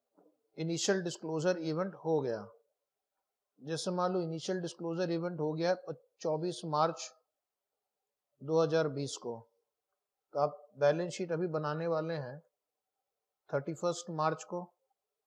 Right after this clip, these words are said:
तो अब इस बैलेंस शीट में, जो कि मेरी पहली बैलेंस शीट होगी initial disclosure event के बाद की,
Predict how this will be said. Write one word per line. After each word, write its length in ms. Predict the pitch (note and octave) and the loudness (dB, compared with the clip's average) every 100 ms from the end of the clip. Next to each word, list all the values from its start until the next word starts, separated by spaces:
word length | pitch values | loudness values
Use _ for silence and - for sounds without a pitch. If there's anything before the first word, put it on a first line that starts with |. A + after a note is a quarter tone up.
| _ _ _ _ _ _ | _ _ _ _ _ _
तो 60 | C#3 | -8
अब 140 | C#3+ - | -6 -6
इस 220 | G3 - | -8 -6
बैलेंस 440 | D#3+ D3+ D#3+ F3+ E3+ | 2 4 4 0 -4
शीट 280 | - E3+ D#3 | -4 -4 -6
में, 320 | B2 A2+ C#3+ _ _ | -8 -10 -12 _ _
जो 160 | C3+ D#3 | -8 -8
कि 160 | D3+ F3 | -4 -4
मेरी 200 | F3 F3 | -4 -4
पहली 480 | - C#3 D3 F#3+ | 0 2 2 2
बैलेंस 440 | F#3 E3 E3 F3+ F3 | 2 4 4 0 -4
शीट 280 | - F#3 D#3+ | -2 -2 2
होगी 380 | D3 C#3 A#2+ - _ _ _ _ _ _ _ _ _ _ _ _ | 0 2 -4 -10 _ _ _ _ _ _ _ _ _ _ _ _
initial 420 | D#3+ E3 D#3+ G3 F#3 | -4 0 2 2 2
disclosure 500 | E3+ - E3+ F3 F3 | -2 -2 0 2 2
event 300 | D#3+ F3 E3+ | 2 0 -2
के 80 | |
बाद 300 | D#3 C3+ A2+ | 0 0 0
की, 220 | A#2+ A#2 | -6 -12